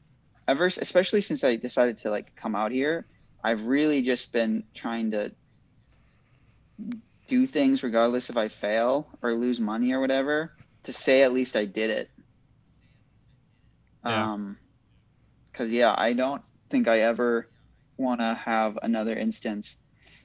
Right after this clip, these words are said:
Speaker 1: where it's like, "I wish I would have done this," you know? "I wish I would, I should have just tried it," you know? So we're gonna try it, and who knows, maybe I fail. Oh well, I'll just go get a nine-to-five and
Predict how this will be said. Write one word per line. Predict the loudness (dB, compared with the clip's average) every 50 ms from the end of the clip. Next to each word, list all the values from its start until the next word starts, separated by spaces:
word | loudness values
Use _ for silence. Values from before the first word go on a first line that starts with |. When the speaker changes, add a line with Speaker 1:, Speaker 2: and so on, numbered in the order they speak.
| _ _
Speaker 1:
where | -4 -4 -4
it's | -2 -2
like, | -4 -2 -2
"I | 0 0 0
wish | 0 -2 -4 -4 -4
I | -4
would | -4 -2 -4
have | -6 -6
done | -4 -4 -4 -4 -4
this," | -6 -6 -8 -10 -12 -12 -14 -16 _ _ _ _ -8
you | -6 -4
know? | -4 -4 -4 -6 -8 _ _ _ -4
"I | -2
wish | 0 0 0 0 2
I | 2
would, | 2 2 2
I | 2
should | 0 0 0 0 0
have | 0
just | 0 -4 -6
tried | -4 -2 0 2 2 2 0
it," | 0 -2 _ _ _ _ _ _ _ _ _ _ _ _ _ _ _ _ -8
you | -4 -4
know? | -2 -2 -2 -4 -4 -8 _ _
So | -4 2 4 4 6 4 4 2 -2 _ -18 -20 -20 -18 -18 -18 -18 -18 -18 -18 -20 -20 _ _ _
we're | -4 -2
gonna | 0 0 0
try | 0 2 4 4 4 4
it, | 4
and | 2 2 2 2 2 0 -2 -2
who | 0 2 4
knows, | 4 4 2 2 2
maybe | 0 0 2 4 4
I | 2
fail. | 2 0 0 0 2 2 0
Oh | 0 0
well, | 0 0 -2 -4 -4 -6 -10 -14 -10
I'll | -10 -8
just | -8 -8 -6
go | -6 -2
get | -2 -2 -2
a | -2
nine-to-five | -2 -2 -4 -4 -4 -2 -2 0 0 0 -2
and | -2 -6 -8